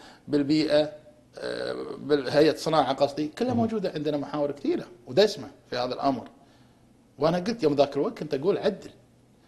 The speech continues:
Speaker 1: ترى في وقت إني أعدل ذاك الوقت قلناه.
Speaker 2: كلمته قلت له: "عدل"؟
Speaker 1: هو يدري طبعًا.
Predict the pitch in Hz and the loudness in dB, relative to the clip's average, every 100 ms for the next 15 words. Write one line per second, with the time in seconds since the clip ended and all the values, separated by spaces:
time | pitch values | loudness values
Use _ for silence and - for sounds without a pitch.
0 | _ 143 143 226 247 240 156 135 131 113 | _ -2 0 2 2 2 -2 -2 -2 -2
1 | 117 110 104 120 117 - 104 110 110 104 | -4 -6 -8 -8 -8 -8 -10 -10 -10 -14
2 | _ - 135 160 156 143 135 139 120 135 | _ -2 2 4 4 2 2 4 6 4
3 | 135 165 165 139 151 139 107 110 107 | 0 -4 0 2 2 0 -8 -10 -16